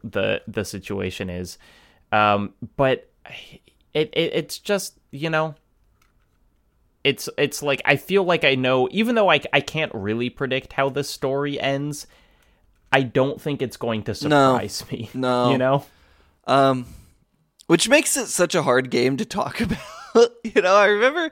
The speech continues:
Speaker 2: hitting this wall with Kane and Lynch one, where after a point, it's like,
Speaker 1: Yeah, it, that's,
Speaker 2: it's
Speaker 1: that
Speaker 2: just kinda
Speaker 1: is its
Speaker 2: boring.
Speaker 1: worst crime. You know, like, if
Speaker 2: Mm-hmm.
Speaker 1: Jack Thompson was suing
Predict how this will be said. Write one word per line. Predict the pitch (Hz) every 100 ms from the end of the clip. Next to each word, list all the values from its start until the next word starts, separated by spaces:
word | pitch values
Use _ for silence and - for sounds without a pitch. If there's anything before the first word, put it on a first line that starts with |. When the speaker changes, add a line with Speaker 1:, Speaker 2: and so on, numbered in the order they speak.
| - 302 262
Speaker 2:
hitting | - 185 185 170
this | 170 151
wall | 131 135
with | 131 117
Kane | - 131 127
and | 120
Lynch | 120 113 -
one, | 107 107 98
where | 98 117
after | 143 - 147 127
a |
point, | 113 123 117 82
it's | 98 120
like, | 107 - _ _ _
Speaker 1:
Yeah, | 113 120 110 110
it, | 185 170
that's, | 208 247 -
Speaker 2:
it's | 156
Speaker 1:
that | 135 214
Speaker 2:
just | 214
kinda | 277 262
Speaker 1:
is | 202
its | - 185 170 -
Speaker 2:
boring. | 120
Speaker 1:
worst | 117 123 - -
crime. | - 107 95 - -
You | - 156
know, | 143 139
like, | 143 135
if | 127
Speaker 2:
Mm-hmm. | 135
Speaker 1:
Jack | 147 160 151
Thompson | 143 127 - 135 117
was | 110
suing | - - 131 120 117